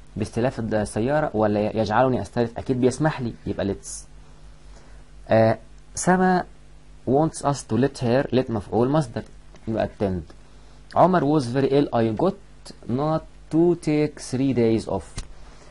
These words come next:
عمر كان مريض لذلك انا جعلته، يبقى انت عايز ضمير مفعول من عمر يعني هم، فين هم؟ دي هز اللي احنا رحنا عندها، دي هز، احنا عايزين هم، هم اللي هي دي اللي هي رقم سي.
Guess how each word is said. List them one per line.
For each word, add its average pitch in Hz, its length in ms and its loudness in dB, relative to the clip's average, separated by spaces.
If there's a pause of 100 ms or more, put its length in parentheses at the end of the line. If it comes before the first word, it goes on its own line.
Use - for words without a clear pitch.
(120)
عمر 170 220 6
كان 123 180 -2
مريض 131 280 0
لذلك 127 400 0
انا 131 320 -2
جعلته، 156 1120 0 (840)
يبقى 98 160 -2
انت 123 140 -4
عايز 120 340 0
ضمير 156 600 2 (440)
مفعول 123 920 0 (120)
من 113 140 0
عمر 156 320 2
يعني 107 380 0
هم، 95 160 0 (100)
فين 117 240 -2
هم؟ 131 180 -2 (1200)
دي 113 340 0
هز 98 140 -2
اللي 98 120 -2
احنا 101 240 -4
رحنا 101 220 -6
عندها، 104 300 -2
دي 120 260 0
هز، 90 140 -4
احنا 90 140 -8
عايزين 110 340 0
هم، 90 160 -2 (720)
هم 180 260 0
اللي 92 180 -2
هي 113 280 4
دي 90 180 -4 (640)
اللي 101 120 0
هي 110 60 2
رقم 113 260 -4
سي. 82 260 -10